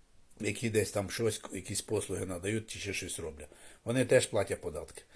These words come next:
Все решта, оця шваль, вона не платить податки, а заробляють мільярди. Тому все оце, що зараз діється, тільки на наших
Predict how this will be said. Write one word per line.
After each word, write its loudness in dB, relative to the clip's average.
Все 6
решта, 6
оця 4
шваль, 6
вона 0
не 2
платить 4
податки, 4
а 2
заробляють 6
мільярди. 0
Тому 2
все 10
оце, 8
що 2
зараз 8
діється, -2
тільки 2
на 2
наших 4